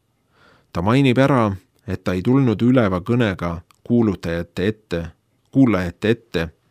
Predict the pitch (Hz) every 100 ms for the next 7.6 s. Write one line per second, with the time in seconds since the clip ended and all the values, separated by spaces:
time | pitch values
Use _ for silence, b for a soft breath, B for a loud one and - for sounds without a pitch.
0 | _ B B B B - 101 104 98 92
1 | 110 135 120 104 87 - _ 101 95 87
2 | 113 147 120 104 120 135 98 90 85 -
3 | 127 117 92 80 82 - 113 90 - _
4 | - 123 120 104 - 78 76 - - -
5 | 104 92 101 107 95 - _ - _ _
6 | _ B B B B - 170 180 131 -
7 | 175 165 117 - 101